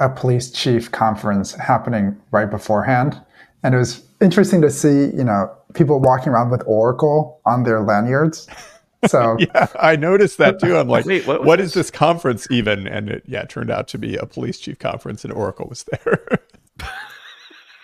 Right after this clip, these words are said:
Speaker 3: Huh.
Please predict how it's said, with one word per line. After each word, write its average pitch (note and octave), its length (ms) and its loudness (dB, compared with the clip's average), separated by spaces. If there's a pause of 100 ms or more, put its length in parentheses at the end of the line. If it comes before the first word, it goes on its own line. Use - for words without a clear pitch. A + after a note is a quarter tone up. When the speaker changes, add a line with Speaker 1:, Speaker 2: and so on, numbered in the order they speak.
(2500)
Speaker 3:
Huh. A2+ 520 -8